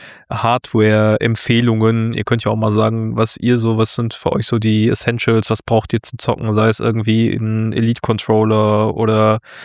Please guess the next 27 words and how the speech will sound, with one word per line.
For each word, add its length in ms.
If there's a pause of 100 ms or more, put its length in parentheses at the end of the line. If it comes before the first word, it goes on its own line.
(180)
sowas 300
wie 100
ein 80
MOBA-Pad. 560
Ich 100
find 120
das 100
eigentlich 200
immer 160
ganz 160
spannend 320
zu 100
sehen, 220
ob 120
Leute 360
dann 180
einfach 200
sagen, 360
„Nö, 140
ich 100
benutze 300
die 80
Hardware, 300
die 100
dran 240
ist“, 260
oder 320